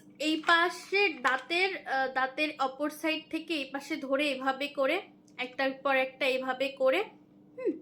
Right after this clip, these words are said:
টানবেন। আমি ফ্লস দিয়ে অবশ্যই দেখিয়ে দেবো, আমার হাতে কাছে এখন ফ্লস নেই তাই দেখাতে পারছি না। তবে ফ্লস জিনিসটা হচ্ছে এমন যে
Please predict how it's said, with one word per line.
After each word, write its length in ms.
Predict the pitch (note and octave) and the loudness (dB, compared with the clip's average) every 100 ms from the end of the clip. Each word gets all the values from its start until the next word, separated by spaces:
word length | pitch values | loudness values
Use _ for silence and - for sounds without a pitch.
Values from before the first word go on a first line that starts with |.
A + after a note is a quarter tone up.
| - - - - | -12 -20 -20 -6
টানবেন। 340 | - C4 A3+ A3 | 0 0 0 -4
আমি 120 | C#4 | -4
ফ্লস 320 | - C4 C4 | 2 2 2
দিয়ে 160 | - D4 | 0 0
অবশ্যই 280 | B3 C4 D#4 | 0 -4 -4
দেখিয়ে 320 | B3+ - C#4 | -6 -4 -2
দেবো, 120 | C4 | -2
আমার 120 | C4 | -2
হাতে 220 | B3 A3+ | -6 -6
কাছে 180 | A#3 C4 | -6 -8
এখন 160 | C#4 C#4+ | -6 -6
ফ্লস 280 | C#4 A#3 A#3 | -2 -4 -4
নেই 80 | C4 | -6
তাই 120 | B3 | -4
দেখাতে 300 | A3 G#3 A#3 | -4 -6 -8
পারছি 280 | A3+ A3 - | -6 -8 -2
না। 120 | D#4 F4+ - - - - | -2 -2 -10 -18 -14 2
তবে 180 | C4+ D4 | 2 4
ফ্লস 340 | D#4 D4+ D#4+ | 4 4 6
জিনিসটা 360 | F4 F#4 F#4 F4 | 6 6 4 2
হচ্ছে 300 | F#4 - G4+ | 0 2 4
এমন 360 | D4+ C4 D4+ | 4 2 -2
যে 120 | D4+ | 0